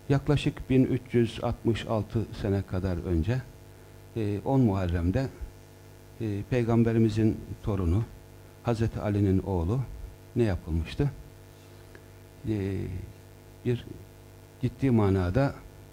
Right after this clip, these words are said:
e, vahşet diyebileceğimiz bir özellikle devlet terörü ile,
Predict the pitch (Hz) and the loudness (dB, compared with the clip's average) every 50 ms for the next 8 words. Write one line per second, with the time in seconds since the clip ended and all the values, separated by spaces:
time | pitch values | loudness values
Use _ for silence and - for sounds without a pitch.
0 | - - - - - - - - - - - - - - - - 110 104 101 101 | -20 -20 -20 -20 -20 -20 -20 -20 -20 -20 -20 -20 -20 -12 -8 -6 -4 -2 -2 -2
1 | 98 98 117 107 98 - - 131 117 - - - - - - 98 95 90 87 95 | 0 0 0 0 0 0 0 0 -2 -2 -4 -10 -6 -4 -2 0 0 0 0 0
2 | 90 92 87 87 95 92 90 87 87 85 - - - - - - - 104 85 - | 0 0 0 0 -2 0 0 0 0 -2 -4 -8 -12 -14 -10 -6 -4 -4 -4 -4
3 | - 107 101 92 - 107 95 90 80 80 - - 107 123 127 - - - - - | -4 -6 -4 -2 0 0 0 0 0 -2 0 0 0 0 -2 -4 -8 -16 -20 -20
4 | - - - - - - - - - - - - - - 127 120 123 123 131 120 | -20 -20 -20 -20 -20 -20 -20 -20 -20 -20 -20 -20 -2 2 4 4 4 4 2 2
5 | - - - - - - - - - 117 104 110 110 113 113 87 - - - - | -2 -4 -8 -10 -10 -12 -6 -2 0 2 4 4 4 4 2 2 0 -4 -12 -20
6 | - - - - - - - - 85 76 95 | -20 -20 -20 -20 -20 -6 -4 -2 0 0 -2